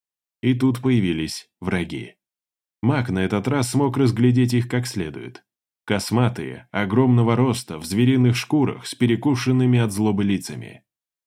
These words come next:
В лапах, иначе у Морголда язык не повернулся назвать их заросшие шерстью руки,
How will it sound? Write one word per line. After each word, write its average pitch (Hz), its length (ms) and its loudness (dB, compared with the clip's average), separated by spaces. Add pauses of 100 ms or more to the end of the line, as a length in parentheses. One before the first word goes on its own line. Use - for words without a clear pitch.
(220)
В 87 80 -2
лапах, 120 540 0
иначе 101 400 -2
у - 20 2
Морголда 104 480 2
язык 110 500 0
не 87 120 -6
повернулся 95 580 -2
назвать 92 400 -2
их 87 100 -2
заросшие 101 480 -2
шерстью 92 520 -6
руки, 123 500 0